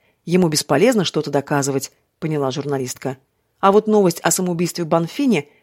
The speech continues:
которой он так милостиво поделился, надо выдавать в эфир,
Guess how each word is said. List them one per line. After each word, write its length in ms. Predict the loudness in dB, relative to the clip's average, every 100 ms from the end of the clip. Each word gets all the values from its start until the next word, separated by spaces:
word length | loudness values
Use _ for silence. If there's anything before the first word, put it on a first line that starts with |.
| _ _
которой 380 | 2 6 4 4
он 140 | 0
так 180 | 0 0
милостиво 420 | 0 0 0 -2
поделился, 680 | 0 0 2 2 2 0 0 -4 _
надо 340 | -4 2 4 4
выдавать 440 | 4 4 4 2
в 80 | 0
эфир, 320 | 0 0 0